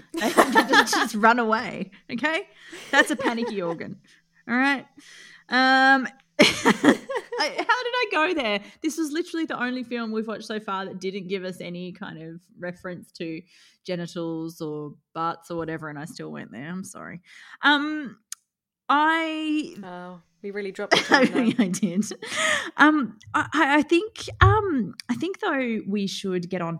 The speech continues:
Speaker 1: to the most outrageous claim, and I'm gonna, I'm gonna give you this one about,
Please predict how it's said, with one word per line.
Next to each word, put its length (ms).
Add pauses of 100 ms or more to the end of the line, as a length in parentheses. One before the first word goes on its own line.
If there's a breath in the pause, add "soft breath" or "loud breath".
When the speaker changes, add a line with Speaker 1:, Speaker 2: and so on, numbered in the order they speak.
Speaker 1:
to 280 (120)
the 320
most 360
outrageous 680
claim, 500 (100)
and 140 (140)
I'm 160
gonna, 260 (240)
I'm 100
gonna 140
give 220
you 200
this 240
one 260 (480 soft breath)
about, 440